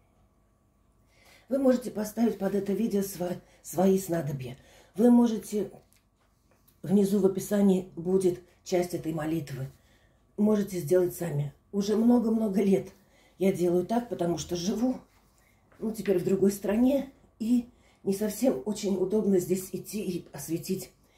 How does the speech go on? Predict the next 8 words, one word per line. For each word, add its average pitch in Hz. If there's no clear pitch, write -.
э, 151
еду, 151
осветить 165
яички, 185
куличи. 147
Ничего 247
не 285
портится. 202